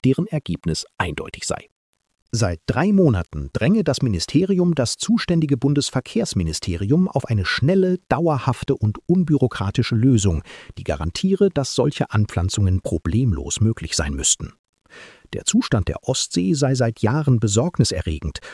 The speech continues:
und verschlechtere sich dramatisch mit jedem Sommer, so Hagedorn. Zusätzliche Seegraswiesen spielten eine zentrale Rolle für den Klima- und Küstenschutz.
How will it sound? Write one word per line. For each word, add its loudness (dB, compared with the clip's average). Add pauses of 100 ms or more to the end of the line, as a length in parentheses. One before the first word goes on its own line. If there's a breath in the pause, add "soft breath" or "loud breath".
und 0
verschlechtere 0
sich -2
dramatisch 2
mit 0
jedem 2
Sommer, 0 (100)
so -4
Hagedorn. -8 (720 loud breath)
Zusätzliche 0
Seegraswiesen 2
spielten 0
eine 2
zentrale 0
Rolle 2
für -4
den -2
Klima- 4
und -2
Küstenschutz. -4